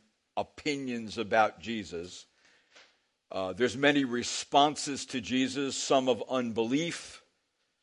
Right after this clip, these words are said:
some of hatred, some of wonder, some of confusion,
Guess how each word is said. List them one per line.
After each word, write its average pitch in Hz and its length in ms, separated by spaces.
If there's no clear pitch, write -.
some 135 360
of 113 140
hatred, 170 640
some 147 340
of 110 160
wonder, 156 800
some 147 380
of 131 160
confusion, 160 1160